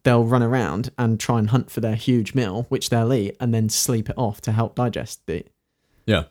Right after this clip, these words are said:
Speaker 2: exactly. I think, I don't know, it, I suppose it is healthy 'cause you've gotta meet your, you know, your calories.
Speaker 1: Yeah.
Speaker 2: Uh, I can't remember what the word is for it now, but, like,
Speaker 1: You meet
Speaker 2: you
Speaker 1: your
Speaker 2: know,
Speaker 1: calorie
Speaker 2: yeah,
Speaker 1: count.
Speaker 2: y-, yeah, your daily calories or whatever. You've gotta meet your daily calories to function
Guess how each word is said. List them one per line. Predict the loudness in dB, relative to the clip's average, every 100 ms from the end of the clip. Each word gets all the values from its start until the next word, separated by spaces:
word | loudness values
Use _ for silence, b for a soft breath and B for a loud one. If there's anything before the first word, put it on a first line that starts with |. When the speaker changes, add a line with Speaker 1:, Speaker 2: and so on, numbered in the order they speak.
| _ -6
Speaker 2:
exactly. | -2 -2 -4 -8 -4
I |
think, | 0 0 -2 -12 _ _ _ _ _ 0
I |
don't | 4
know, | 4 2 2
it, | 0 2
I | 0
suppose | 4 4
it | 6
is | 4
healthy | 4 2 2 2 2 0 _ _ _ -20 _ _ -4
'cause | 0
you've | 2
gotta | 0 0
meet | 2 0 2
your, | 2 2 2 0
you | 0
know, | -2
your | -2 -2 -2 -4 -8 _ _ _
calories. | -2 0 0 -2 -6 -10 -14 _ -6
Speaker 1:
Yeah. | -2 0
Speaker 2:
Uh, | 0 -2 -2
I |
can't | 0 0
remember | 0
what | -4
the | -4
word | -4 -4
is | -6
for | -6 -8
it | -6
now, | -8 -8 -6
but, | -6 -4
like, | -4 -6 -8
Speaker 1:
You | -2
meet | 2
Speaker 2:
you | 2
Speaker 1:
your | 2
Speaker 2:
know, |
Speaker 1:
calorie | 0 -2 -2 -2 2
Speaker 2:
yeah, | 2
Speaker 1:
count. | 2
Speaker 2:
y-, | 0
yeah, | 2 4 4 2
your | 0
daily | 4 2 0
calories | -4 -6 -6 -8
or |
whatever. | -10 -10 -8 -10 -4
You've | -2 0
gotta | 0 2
meet | 2 2
your | 2 2
daily | 2
calories | 2 2 2 0
to | 0 -2 -2
function | -4 -2 0 -2 -4 -4